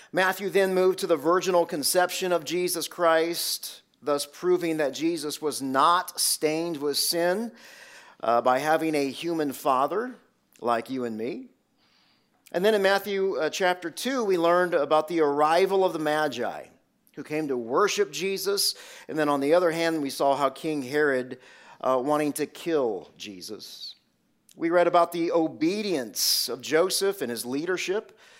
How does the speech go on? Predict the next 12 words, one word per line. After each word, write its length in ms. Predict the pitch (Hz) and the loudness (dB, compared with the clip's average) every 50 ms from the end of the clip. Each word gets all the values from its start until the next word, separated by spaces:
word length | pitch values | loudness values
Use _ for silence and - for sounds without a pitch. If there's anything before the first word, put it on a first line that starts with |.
| - - - _ _ - | -20 -20 -20 _ _ -10
in 140 | - 127 | -10 -10
protecting 960 | 113 - 123 110 - - - 151 160 156 - - 151 143 139 131 127 123 92 - | -8 -10 -12 -12 -8 -2 0 0 0 0 -2 -4 -4 -2 -2 -2 -4 -4 -6 -8
Jesus 540 | - 113 139 147 156 151 - 139 127 - - | -8 -6 -4 -4 -4 -4 -4 -6 -6 -6 -6
and 140 | 123 113 123 | -6 -4 -2
Mary 360 | 131 135 135 135 151 165 165 | 0 0 0 0 -2 -4 -4
by, 340 | - 92 90 92 87 80 - | -4 -4 -6 -6 -8 -12 -10
by 140 | - 90 95 | -8 -8 -8
taking 400 | 98 - 151 139 135 135 131 123 | -6 -4 -6 -6 -4 -4 -6 -6
them 120 | 127 123 120 | -6 -6 -6
to 120 | - 131 | -8 -8
live 320 | 110 110 120 131 131 120 120 | -8 -6 -4 -4 -4 -6 -8
to, 380 | - 120 110 104 101 85 58 | -10 -10 -8 -8 -8 -10 -12